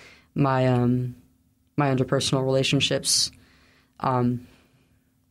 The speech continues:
but I basically sem-, spent my senior year alone because I didn't really have any friends at school. I was kind of a freak.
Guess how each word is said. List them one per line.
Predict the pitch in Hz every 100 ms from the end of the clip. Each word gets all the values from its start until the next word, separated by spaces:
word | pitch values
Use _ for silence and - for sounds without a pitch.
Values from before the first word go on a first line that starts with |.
| _ _ _ -
but | 156
I |
basically | 151 160 - 147
sem-, | 147 - -
spent | - 156 139
my | 127 135
senior | 131 147 131
year | 127 131 127 - - _ _ _ -
alone | 139 131 131 135 - - _ _ _
because | - - 131 123 -
I | 131 131
didn't | 135
really | 135 131
have | 120
any | 135
friends | 123 135 123
at | -
school. | - 156 151
I | 135 139
was | 135
kind | - 143
of | 127
a | 127 123 - - _ _ _ _ _ _
freak. | - 165 151 151